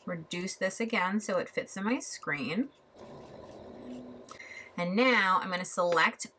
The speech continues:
all of it. In the process overlap menu, you can see you have a different, couple different choices. I wanna use this one that says divide right here. So I'm gonna click divide.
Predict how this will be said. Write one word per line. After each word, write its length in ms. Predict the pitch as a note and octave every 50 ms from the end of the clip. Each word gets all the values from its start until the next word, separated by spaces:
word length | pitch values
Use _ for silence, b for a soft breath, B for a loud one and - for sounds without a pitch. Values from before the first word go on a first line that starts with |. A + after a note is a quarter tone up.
| _
all 280 | - F#3 F3 F3 E3 D#3
of 120 | D#3 C#3+
it. 220 | D3+ G3 C#4 E4 - _ _ _ _ _ _ _ _ _ _ _ _ _ _ _ _ _ _ _ _ _ _ _ _ _ B B B B B B B - - -
In 120 | B3+ C#4+
the 100 | F#4 A#4 A4+
process 360 | - F4+ D#4+ D#4 - C#4+ C#4 -
overlap 440 | - G#3+ G3+ G#3+ G#3 G3 F3+ F3 E3
menu, 300 | E3+ F3 F3 E3+ E3+ E3
you 80 | E3+ E3+
can 140 | - F#3+
see 100 | G#3 -
you 80 | A#3 A3
have 80 | G#3 F#3+
a 60 | F#3
different, 340 | F#3 G3 G#3+ A#3+ G#3+ - -
couple 220 | - A3+ A3 A3+
different 260 | G#3+ G#3+ G3 F#3 F#3+
choices. 340 | - F#3 E3 E3 D#3 D3 - -
I 100 | F3 F3+
wanna 200 | A3 C#4 F4 E4+
use 100 | D#4 C#4+
this 140 | B3+ B3 -
one 160 | A3 G#3 G3+
that 140 | F#3+ E3+ -
says 180 | - F3+ E3+ D#3+
divide 680 | - E3+ D#3 C#3+ C#3+ D#3 C#3 C#3 C3 C3+ D3+ F#3 G3 G#3+
right 200 | A3+ A#3 A#3+ B3+
here. 380 | C4 C#4 C#4 D4 D#4+ F4+ - B B B B B B B B
So 140 | - - G#3
I'm 40 | G3
gonna 160 | F#3+ F#3+ F#3
click 480 | F3+ - - G3 F#3+ - - - - - _ _ - _ _ - _ _ _ _ _ _ _ _ _
divide. 760 | - F#3+ F3+ E3 D#3 D#3+ C3+ C3+ G#2 F#2 E2 F2 G#3+ B3+ D4